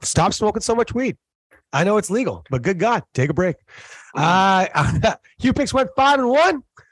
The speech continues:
Weird Mike Smash and Sprinkle went one and one. Uh, definitely the weirdest end of a game I've ever seen over in Buffalo, but that's Buffalo football since I've been born. They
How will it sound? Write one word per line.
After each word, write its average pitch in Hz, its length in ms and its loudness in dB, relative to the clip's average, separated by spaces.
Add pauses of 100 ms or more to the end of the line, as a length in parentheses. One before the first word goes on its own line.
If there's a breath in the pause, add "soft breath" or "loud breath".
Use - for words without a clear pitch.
Weird 226 220 2
Mike 226 220 0
Smash 233 360 0 (300)
and 185 80 -8
Sprinkle 262 340 0
went 214 160 2
one 233 280 4
and 320 100 2
one. 339 260 2 (440 soft breath)
Uh, 185 560 4
definitely 226 400 0
the 196 100 4
weirdest 220 440 2
end 220 140 0
of 220 60 0
a 202 60 -2
game 220 280 0
I've 208 120 0
ever 208 200 0
seen 262 320 -2
over 254 280 4
in 240 100 0
Buffalo, 262 560 2 (240 loud breath)
but 175 260 0
that's 170 300 0
Buffalo 185 600 0
football 202 580 0
since - 320 -4
I've 175 160 0
been 156 220 -2
born. 220 420 2
They 131 200 -2